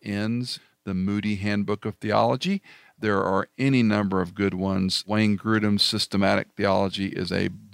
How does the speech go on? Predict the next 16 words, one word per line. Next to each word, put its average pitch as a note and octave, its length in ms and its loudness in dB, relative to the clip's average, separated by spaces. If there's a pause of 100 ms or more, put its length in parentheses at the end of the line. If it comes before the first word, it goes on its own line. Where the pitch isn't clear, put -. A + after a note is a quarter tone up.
(180)
big, G#2+ 420 2 (460)
big G#2+ 320 -2
text - 420 -10 (280)
that G2 80 -6
might F#2 240 -2
be G2 80 -6
a F#2+ 40 -4
little F#2+ 160 -4
intimidating, G2+ 640 -4 (400)
but G#2 140 4
a G2 80 -2
single D#3+ 380 0
volume B2 380 2
theology G#2 640 2
is F2 180 -6
helpful F2+ 640 -4